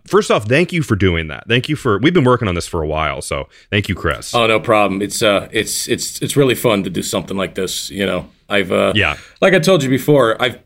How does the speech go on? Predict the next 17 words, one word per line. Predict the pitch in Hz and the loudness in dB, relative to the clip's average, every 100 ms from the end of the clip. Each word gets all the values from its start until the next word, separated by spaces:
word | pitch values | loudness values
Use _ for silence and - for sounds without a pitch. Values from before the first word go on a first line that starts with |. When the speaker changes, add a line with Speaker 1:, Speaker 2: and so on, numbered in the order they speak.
| _ | _
Speaker 2:
built | 175 147 | 4 4
a | |
couple | 139 143 113 | 2 2 2
replica | 117 123 110 113 | 2 0 -2 -6
kits | 104 107 101 - - - | -2 -2 0 -4 -6 0
and | 110 104 104 101 - _ _ _ _ _ _ _ _ _ _ - | 2 2 0 -2 -8 _ _ _ _ _ _ _ _ _ _ -8
I've, | - 127 | -4 0
I've | 120 | 2
always | 131 143 156 151 | 4 6 4 2
wanted | 120 139 143 120 | 2 2 4 2
an | 113 | 2
episode | 143 160 160 104 92 | 0 0 -2 -2 0
like | 92 - | -2 -4
this | 78 - - - | -10 -10 -10 -10
to, | - 107 101 98 | -8 -4 -4 -2
you | 101 | 0
know, | 101 98 - | 0 -2 -6